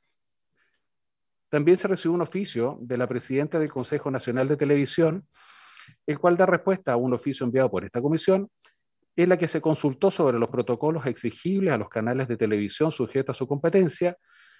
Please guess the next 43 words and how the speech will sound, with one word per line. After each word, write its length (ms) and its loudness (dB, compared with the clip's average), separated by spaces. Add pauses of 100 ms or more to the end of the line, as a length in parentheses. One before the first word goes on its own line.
(180)
referidos 520 4
al 140 -2
trato 360 4
de 100 2
las 120 -4
personas 440 -6
invitadas 420 -2
a 80 -4
participar 580 0
en 80 0
la 80 2
respectiva 440 -4
parrilla 340 2
programática, 680 -2 (680)
velando 420 4
en 100 2
todo 180 2
momento 400 0
por 140 0
el 60 -4
respeto 340 -2
a 40 0
la 100 2
dignidad 320 -2
humana, 400 -2
en 140 -2
especial 440 2
cuando 240 0
éstas 220 -6
sean 120 -4
personas 380 -4
mayores 560 2
o 120 -4
con 140 2
algún 220 4
grado 240 2
de 100 2
discapacidad, 720 -2
ya 100 -4
sea 200 2
física 500 -4
o 80 -4
intelectual. 540 -2